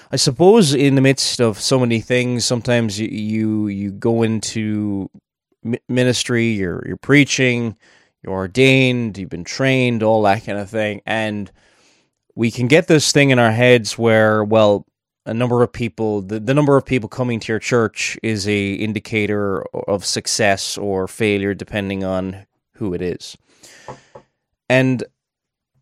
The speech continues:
it has kind of really come clearer and clearer to me that we can often miss the wood from the trees. And what I mean,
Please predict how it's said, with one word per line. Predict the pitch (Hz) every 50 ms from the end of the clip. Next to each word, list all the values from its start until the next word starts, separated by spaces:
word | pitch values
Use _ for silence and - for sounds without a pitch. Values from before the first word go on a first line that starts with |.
| _ _ _ _ _ _ _ _ _ _ - - _ _ _ _ -
it | 113 123 127
has | 135 135 123 107 - - - _ _
kind | - - 135 139 147 165
of | 185 175
really | 151 147 139 131 127 127 120 117 110 - _ _ _ _ _ _ _ -
come | - - - 131 127 127 127 123 120 117 113 110 107 - - _ _ _ _ _ _ _ _ _ _ _ _ _ _ _ _ _ _ _ _ _ _ _ _ _ _ _ _ _ _ _ _ _ _ _ _ _ _ _ _ _ _ _ _ _
clearer | - - - 139 139 143 143 139 131 123 117
and | 110 101 -
clearer | - - 139 147 147 147 139 127
to | - - 107
me | 107 104 101 101 98 98 85 - - _ _ _ _ _ _ _ _ _ _ _ _ _ _ -
that | - 120 - 107 104
we | 107 101
can | - 117
often | 123 127 123 - - - 113 110 107
miss | 110 110 104 - - - - - -
the | 107 110 107
wood | 104 104 101 -
from | - 98 95
the | 87
trees. | - - - 110 107 101 98 98 90 95
And | 95
what | 95 98 98
I | 98 98 98 98
mean, | 98 98 98 98 98 98 92 -